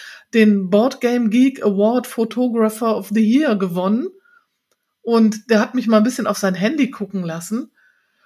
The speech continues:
Und da habe ich erst mal gesehen, was möglich ist. Also, ich fand mich vorher schon richtig gut. Ich, also, ich bin da rausgekommen mit dem Gefühl, ich bin gar nicht so toll, wie ich dachte. Und das war ein ziemlich gutes Gefühl, weil ich dachte,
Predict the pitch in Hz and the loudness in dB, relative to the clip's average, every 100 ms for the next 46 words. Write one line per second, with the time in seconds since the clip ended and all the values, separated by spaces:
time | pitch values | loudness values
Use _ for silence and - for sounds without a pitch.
0 | _ 214 202 226 220 240 240 214 208 190 | _ 0 2 2 0 -4 0 2 2 2
1 | 254 262 202 190 214 208 254 381 233 208 | 2 4 2 0 2 4 4 2 0 0
2 | - 170 - - _ _ _ _ _ - | -4 -10 -12 -20 _ _ _ _ _ -4
3 | 208 208 202 _ _ _ _ _ _ - | 0 0 -2 _ _ _ _ _ _ -10
4 | 440 - 392 294 233 - 277 320 226 240 | -8 -4 -4 -2 -4 -2 0 0 0 -2
5 | 220 277 262 - 320 311 - 220 220 220 | -4 -2 -4 -4 -4 -4 -4 -6 -2 0
6 | 233 226 - - - 285 277 233 247 381 | 0 -2 -10 -12 -4 2 4 4 4 2
7 | 320 - 302 277 254 262 247 226 - 285 | 0 0 0 2 0 2 0 0 -2 0
8 | 320 302 - _ _ - - - - 320 | 0 -2 -14 _ _ -16 -10 -8 -4 0
9 | 247 254 311 - 247 - 277 320 254 254 | 2 2 0 -2 -4 2 2 4 0 -2
10 | - 294 - 208 175 220 220 262 277 254 | -4 -4 -2 -4 0 0 0 0 0 0
11 | 302 269 - 359 392 - 233 - 254 294 | -2 -4 2 2 2 -2 -4 -2 0 2
12 | 247 214 226 254 - - 220 302 | 2 0 -2 -2 -2 0 2 0